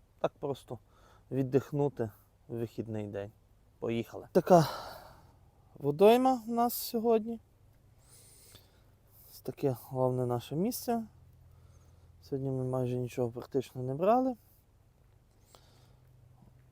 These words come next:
Ось, дивіться, вже світанок. Ну, вже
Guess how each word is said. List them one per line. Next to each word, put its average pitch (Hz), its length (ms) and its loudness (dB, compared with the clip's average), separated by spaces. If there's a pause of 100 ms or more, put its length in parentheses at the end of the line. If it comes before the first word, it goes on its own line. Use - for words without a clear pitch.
Ось, - 340 -12 (160)
дивіться, - 500 -10 (380)
вже 107 260 -6 (120)
світанок. 202 760 -2 (1800)
Ну, 113 180 -8
вже 107 180 -8